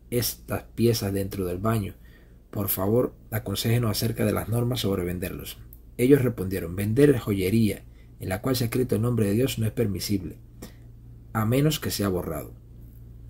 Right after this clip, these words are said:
Una pregunta similar le hicieron al comité, que ellos respondieron en su dictamen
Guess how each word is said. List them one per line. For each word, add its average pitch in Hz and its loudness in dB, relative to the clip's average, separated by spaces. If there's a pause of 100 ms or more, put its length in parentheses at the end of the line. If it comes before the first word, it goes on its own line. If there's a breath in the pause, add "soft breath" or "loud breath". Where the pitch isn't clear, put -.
(880)
Una 147 4
pregunta 143 4
similar 117 4
le 120 4
hicieron 120 2
al 110 2
comité, 104 0 (520)
que 104 2
ellos 120 4
respondieron 110 0 (200)
en 104 -4
su 110 -2
dictamen 107 0